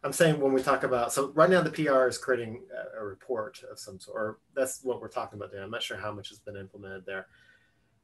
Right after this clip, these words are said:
We're talking about just the density tests, and we would be looking at the results ourselves. So not having the functional test actually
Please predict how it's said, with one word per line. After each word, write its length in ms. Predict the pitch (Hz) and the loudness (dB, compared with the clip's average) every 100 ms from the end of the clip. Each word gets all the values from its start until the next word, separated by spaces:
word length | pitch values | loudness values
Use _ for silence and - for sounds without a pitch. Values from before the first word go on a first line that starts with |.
| _ | _
We're 180 | 127 143 | 0 0
talking 300 | 147 147 143 | 4 4 4
about 400 | 127 120 120 - _ _ _ - | 2 2 0 -4 _ _ _ -20
just 360 | 117 143 156 156 | -2 2 2 0
the 60 | 160 | 0
density 400 | 131 127 127 117 | -2 0 -2 -4
tests, 480 | - 110 107 - - 127 120 | -6 -6 -6 -10 -16 -12 -10
and 300 | 107 104 101 - | -8 -10 -12 -10
we 140 | 117 | -8
would 180 | 110 107 | -8 -8
be 220 | 110 107 80 | -6 -6 -6
looking 380 | 120 127 123 110 | -2 -2 -2 -10
at 120 | 107 | -10
the 60 | 104 | -12
results 680 | 98 110 107 - - - _ | -8 -4 -4 -4 -12 -14 _
ourselves. 840 | 104 98 113 101 98 - - - _ | -10 -8 -6 -6 -6 -10 -14 -14 _
So 160 | - 107 | -16 -12
not 240 | 110 113 113 | -6 -6 -6
having 420 | 113 110 104 110 _ _ _ - _ | -8 -8 -12 -14 _ _ _ -20 _
the 100 | 123 | -8
functional 380 | 127 120 117 104 | -6 -6 -8 -10
test 340 | - 107 - | -6 -8 -6
actually 440 | 107 - 107 98 | -8 -8 -10 -10